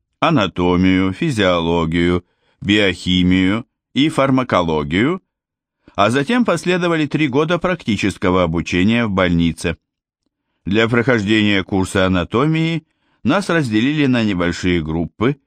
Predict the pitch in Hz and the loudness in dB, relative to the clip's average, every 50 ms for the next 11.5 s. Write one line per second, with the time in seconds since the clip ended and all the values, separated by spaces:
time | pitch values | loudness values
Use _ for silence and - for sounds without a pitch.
0 | _ _ _ _ _ _ _ _ _ _ - 101 117 110 - 127 123 147 147 139 | _ _ _ _ _ _ _ _ _ _ 0 0 0 2 2 0 0 0 0 0
1 | 139 156 143 113 95 117 120 110 120 117 117 117 113 113 117 - - 87 98 98 | 0 0 0 2 0 0 0 0 0 0 0 2 2 2 0 0 -2 -2 -2 0
2 | 90 98 98 95 90 98 92 92 104 110 113 113 110 113 113 113 113 117 120 117 | 2 2 0 0 0 2 2 2 2 2 0 0 -2 -2 0 0 0 0 -2 -2
3 | - - 147 139 98 - - - - _ _ _ _ _ _ _ _ _ _ _ | -2 -2 0 0 0 -2 -8 -20 -20 _ _ _ _ _ _ _ _ _ _ _
4 | - 87 82 - 104 101 107 101 95 95 98 95 87 - - 92 - - - - | -4 -4 -2 0 0 2 2 2 2 2 0 0 -2 -2 -4 -4 -4 -6 -6 -4
5 | 90 80 - - 80 76 73 71 71 76 90 110 139 147 - _ _ _ _ _ | -4 -4 -4 -6 -6 -6 -4 -6 -4 -2 -2 -2 -2 -4 -8 _ _ _ _ _
6 | _ _ _ _ 98 101 202 - 123 110 113 123 107 107 113 110 110 110 107 107 | _ _ _ _ -2 -2 0 2 0 0 0 0 0 0 0 0 0 0 0 -2
7 | 104 - - 107 104 110 107 98 98 107 110 101 113 113 110 - _ _ _ _ | -4 -4 -4 -2 0 0 0 0 0 -2 -2 0 -2 -4 -4 -8 _ _ _ _
8 | _ _ _ _ _ _ - 120 131 123 110 104 107 104 92 98 107 120 135 143 | _ _ _ _ _ _ -2 0 0 0 2 2 2 2 2 2 0 0 -2 -4
9 | 139 - 135 127 - 135 127 - - - 85 69 - - - _ _ _ _ _ | -4 -4 -6 -4 -2 -4 -4 -4 -6 -8 -8 -8 -8 -10 -18 _ _ _ _ _
10 | _ _ _ _ _ _ _ _ _ _ _ _ 117 117 110 - 113 101 - - | _ _ _ _ _ _ _ _ _ _ _ _ 0 0 2 0 -2 -2 -2 -2
11 | - 117 120 - - - 95 80 71 | -4 -4 -4 -4 -4 -4 -4 -4 -6